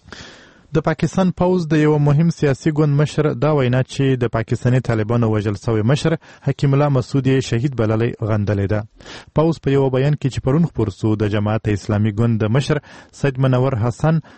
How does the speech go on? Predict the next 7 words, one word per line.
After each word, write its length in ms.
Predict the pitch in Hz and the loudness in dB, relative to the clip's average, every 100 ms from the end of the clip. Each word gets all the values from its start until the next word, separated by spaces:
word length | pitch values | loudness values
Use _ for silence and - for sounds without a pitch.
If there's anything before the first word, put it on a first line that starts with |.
| _ | _
دا 180 | 123 156 | -2 0
وینا 300 | 151 135 139 143 113 | 2 2 2 0 0
غیر 200 | 131 127 | 0 0
مسؤلانه 560 | 113 - 120 107 123 139 - _ 143 | -2 0 0 2 0 0 -6 _ -2
او 80 | |
منحرفونکې 800 | 139 135 120 113 107 131 160 - 95 | 2 2 2 -2 0 0 2 0 -4
بللې. 320 | 98 98 | -2 0